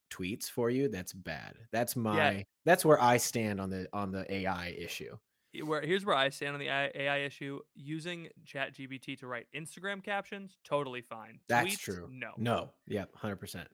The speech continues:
Speaker 2: I have used Chat G P T to write Instagram captions, and it has worked. It
Speaker 1: I've
Speaker 2: was
Speaker 1: noticed.
Speaker 2: so,
Speaker 1: <laughs>
Speaker 2: it, yeah. Oh, it's obvious. But, oh my gosh, it's so funny. Like,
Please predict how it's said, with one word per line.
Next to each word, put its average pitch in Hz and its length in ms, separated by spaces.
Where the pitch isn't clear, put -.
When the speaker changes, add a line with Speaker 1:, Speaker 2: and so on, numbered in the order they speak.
Speaker 2:
I 156 180
have 208 140
used 151 280
Chat 127 240
G 139 100
P 131 80
T 127 200
to - 120
write 120 160
Instagram 117 420
captions, 110 540
and 117 140
it 120 180
has 135 240
worked. 113 540
It - 120
Speaker 1:
I've 104 120
Speaker 2:
was 98 100
Speaker 1:
noticed. 101 380
Speaker 2:
so, 139 260
Speaker 1:
<laughs> 120 200
Speaker 2:
it, 143 260
yeah. 127 340
Oh, 147 200
it's 147 160
obvious. 127 680
But, 127 160
oh 151 140
my 135 180
gosh, 127 460
it's 135 200
so 147 260
funny. 139 420
Like, 135 260